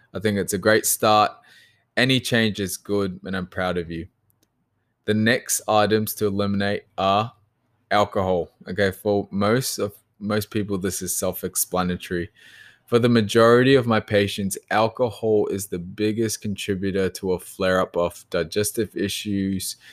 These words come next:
skin issues like psoriasis and other kind of skin conditions, brain fog, heaps of other symptoms. Alcohol is an added burden to your liver, and think of your liver as a major detox organ in your body,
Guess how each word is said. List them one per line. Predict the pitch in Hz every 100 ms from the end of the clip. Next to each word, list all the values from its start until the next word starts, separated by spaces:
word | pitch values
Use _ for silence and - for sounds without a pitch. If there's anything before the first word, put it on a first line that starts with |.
| -
skin | - - - 117 123
issues | 113 - 113 104 -
like | 92 -
psoriasis | - 92 92 95 92 - 95 92 - - - - -
and | 92 -
other | 98 95
kind | - 95
of | 90
skin | - 92 90
conditions, | 87 85 85 - 92 92 90
brain | - 95 95 101
fog, | - 98 95 98 98 _ _ _ _ _ _
heaps | - 107 101 104
of | 92
other | 90 85
symptoms. | - 87 85 85 85 - -
Alcohol | 110 123 135 120 120 110
is | 101
an | 95 87 - -
added | - 101 104 98
burden | 101 98 95 95
to | 90 -
your | 87
liver, | 85 92 101 101 - _ - -
and | 113
think | 113 180 214
of |
your | 170
liver | 127 120 113
as | 107 104
a |
major | 98 101 104 98 95
detox | 98 95 - - - 71
organ | 95 92 92
in | 90
your | 90 87
body, | 92 87 85 82